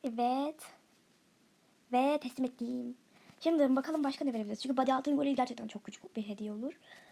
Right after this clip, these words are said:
Ondan dolayı farklı bir şey seçeceğim. Aa, ben minik yaban versiyonu cevabına öcüm vermiş miydim? Jelibonlarım azalmış çünkü benim.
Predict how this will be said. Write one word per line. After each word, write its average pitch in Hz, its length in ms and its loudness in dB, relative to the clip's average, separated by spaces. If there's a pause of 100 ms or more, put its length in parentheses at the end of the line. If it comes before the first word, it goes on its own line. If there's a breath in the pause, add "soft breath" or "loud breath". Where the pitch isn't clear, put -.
(320 loud breath)
Ondan 254 460 0
dolayı 220 280 -2
farklı 226 300 -8
bir 233 40 -12
şey 220 160 -10
seçeceğim. - 360 -14 (720 soft breath)
Aa, 311 140 4
ben 359 140 10
minik 330 300 2
yaban 311 260 4
versiyonu 311 340 -2
cevabına 294 360 -2
öcüm 294 240 -2
vermiş 302 300 -4
miydim? 226 340 -6 (680)
Jelibonlarım 269 460 2
azalmış 269 360 -4
çünkü 220 180 -8
benim. 202 260 -6